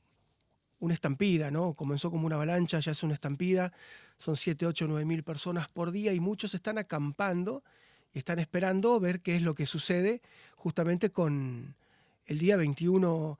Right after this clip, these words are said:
de diciembre. Se sabe que puede finalizar el título cuarenta y dos, entonces muchos están esperando,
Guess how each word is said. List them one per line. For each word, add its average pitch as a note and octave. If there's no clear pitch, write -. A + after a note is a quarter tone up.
de E3
diciembre. F3
Se D3
sabe D#3+
que D#3
puede D#3+
finalizar D#3
el D3
título F3
cuarenta E3+
y F3+
dos, A3+
entonces F3
muchos E3
están E3+
esperando, G3+